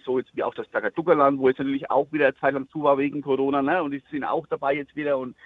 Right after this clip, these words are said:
ja, wir haben, wie gesagt, für jung und für alt und, ähm, genau, Neueröffnungen und alles, was halt so auch wegen rund um Schweinfurt passiert.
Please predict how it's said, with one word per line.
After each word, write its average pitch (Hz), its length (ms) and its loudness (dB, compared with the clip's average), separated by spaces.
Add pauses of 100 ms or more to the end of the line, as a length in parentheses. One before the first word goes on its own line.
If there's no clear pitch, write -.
(400)
ja, 175 240 4
wir 202 100 2
haben, 202 160 2
wie 202 80 -8
gesagt, 208 240 -6
für 180 120 -4
jung 185 180 0
und 175 100 -2
für - 140 0
alt 160 360 4
und, 147 440 -4
ähm, 139 680 2 (340)
genau, 143 480 2 (280)
Neueröffnungen 156 920 6
und 135 440 -2
alles, 196 280 0
was 170 140 -4
halt 165 180 -4
so 151 320 -6
auch 139 180 0
wegen 143 280 -2
rund 165 220 -4
um 151 120 -10
Schweinfurt 123 440 -4
passiert. 101 300 -8